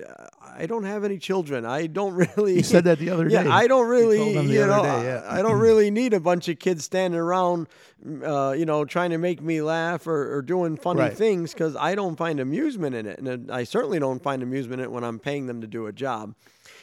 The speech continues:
Speaker 1: And as
Speaker 2: No.
Speaker 1: we all know, this is a very high-stress, fast-paced environment, and it's even usually way more fast-paced and high-stress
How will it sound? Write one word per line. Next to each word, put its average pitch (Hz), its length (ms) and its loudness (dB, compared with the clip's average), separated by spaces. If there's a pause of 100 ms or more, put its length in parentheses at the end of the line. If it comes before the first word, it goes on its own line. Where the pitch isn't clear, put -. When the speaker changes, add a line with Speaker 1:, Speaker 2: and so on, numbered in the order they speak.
(120)
Speaker 1:
And 170 160 0
as 156 120 2
Speaker 2:
No. 143 40 -8
Speaker 1:
we 180 140 0
all 156 200 2
know, 147 260 0
this 139 260 -4
is 117 100 -8
a 117 80 -4
very 123 680 -4 (340)
high-stress, 120 840 -6 (720)
fast-paced 123 640 -6 (280)
environment, 110 720 -4
and 117 100 -10
it's 110 180 -10
even 113 520 -6 (200)
usually 123 600 -4
way 139 320 0
more 131 280 -2
fast-paced 113 580 -4
and 107 140 -12
high-stress 107 760 -10